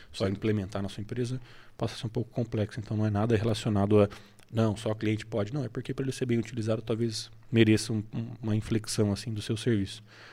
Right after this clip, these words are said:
Speaker 1: Mas se precisar também não tem problema nenhum, a gente pode disponibilizar. Mas se você não é cliente da AD, considere se tornar, porque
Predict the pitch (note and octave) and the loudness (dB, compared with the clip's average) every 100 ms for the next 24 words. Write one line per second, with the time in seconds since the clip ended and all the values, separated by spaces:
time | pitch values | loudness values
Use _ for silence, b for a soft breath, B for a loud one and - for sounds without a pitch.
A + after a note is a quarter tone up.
0 | B B - G#2 G2 G2+ - C3 D#3+ A#2 | B B -6 0 2 2 0 0 4 6
1 | A#2 G#2+ G2+ G2 G#2+ A2 A2 G2+ G2+ - | 6 6 2 2 2 2 0 0 -2 0
2 | G2 F#2+ - G#2 G2 G2 G#2 A#2+ - B | 0 0 -2 -4 -2 -2 2 2 0 B
3 | B - C4 - D3+ D3 C3+ - C3 - | B -4 -4 -2 -2 2 2 2 0 2
4 | A2 B2+ - - C#3 D3 - A2+ A2 A#2 | 2 2 0 -2 -2 -2 -4 -2 0 0
5 | A2 A#2 A2 A#2+ A2+ A#2+ - C3+ B2 | -4 -4 -2 0 0 -4 -4 -4 -4